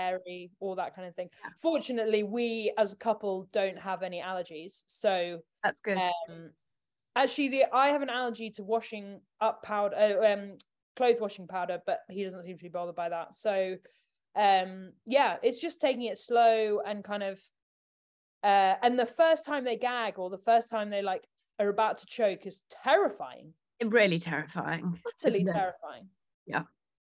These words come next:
Speaker 1: And you just think,
Speaker 2: Yeah.
Speaker 1: "Oh my word,
Speaker 2: Yeah.
Speaker 1: something's gonna go drastically wrong."
Speaker 2: Yeah.
Speaker 1: And then you realize the body is unbelievably quick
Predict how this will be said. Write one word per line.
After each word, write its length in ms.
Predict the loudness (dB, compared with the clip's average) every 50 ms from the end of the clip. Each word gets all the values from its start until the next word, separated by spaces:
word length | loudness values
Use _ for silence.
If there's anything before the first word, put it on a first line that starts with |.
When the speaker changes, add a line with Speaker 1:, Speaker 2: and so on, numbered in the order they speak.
| _ _ _ _
Speaker 1:
And 100 | -2 0
you 100 | 0 0
just 180 | -2 -4 -4 -2
think, 180 | -2 -2 -2 0 0
Speaker 2:
Yeah. 60 | 2
Speaker 1:
"Oh 100 | 2 2 2
my 100 | 0 -2
word, 500 | -2 -2 0 0 4 4 4 4 4 2
Speaker 2:
Yeah. 60 | -4 -10 -18 _ _ _ _ _ _ _ _ _ _ _
Speaker 1:
something's 360 | _ 2 2 2 2 0 -2
gonna 180 | -4 -4 -4 -2
go 120 | -2 -2
drastically 560 | 0 0 0 0 0 -2 -4 -6 -4 -4 -4 -2
wrong." 340 | 0 0 0 -2 -4 -8 -16 _ _ _ _ _ _ _ _ _ _ _ _
Speaker 2:
Yeah. 120 | 0 0 2
Speaker 1:
And 120 | 4 6
then 140 | 6 6 4
you 160 | 2 0 4 6
realize 440 | 6 6 8 6 4 4 0 -6 _ _ _ _
the 160 | -6 -4 -2
body 420 | 0 2 2 2 0 -2 0 0
is 160 | 0 0 -2 -6 -14 _ _ _ _
unbelievably 960 | 0 0 0 0 0 2 2 2 2 2 2 2 2 2 0 -2 -4 -6 -8
quick 320 | -12 -6 -4 -4 -4 -4